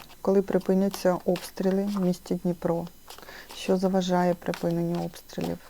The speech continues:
Скажіть, покажіть, чи будуть ще руйнування в місті? Місто Дніпро. Так, це хороша карта, це хороша. Е,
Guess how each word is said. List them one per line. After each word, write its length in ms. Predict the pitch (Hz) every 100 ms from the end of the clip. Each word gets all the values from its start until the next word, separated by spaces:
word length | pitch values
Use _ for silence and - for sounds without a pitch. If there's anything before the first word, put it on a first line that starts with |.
| - - - - - - - - - - - - - - - - -
Скажіть, 680 | - 190 180 175 175 - - -
покажіть, 720 | 190 185 180 175 170 - - - - - - -
чи 140 | -
будуть 260 | 190 202 196
ще 180 | - 190
руйнування 720 | 185 180 180 180 175 170 170
в 40 |
місті? 500 | 170 170 - - 185 180 - - - - - - - - - - - -
Місто 280 | 190 - 190
Дніпро. 480 | 185 180 - 180 170 - - - - - - - - - - - - - - - - - - - - - - - - - - - - - - - - - - -
Так, 260 | - 170 -
це 140 | 202
хороша 440 | - 202 202 -
карта, 360 | 196 196 - 185
це 180 | - 190
хороша. 480 | - 190 196 - - 208 - - - - - - - - - - - - - - - - - - - - 208
Е, 340 | 208 196 196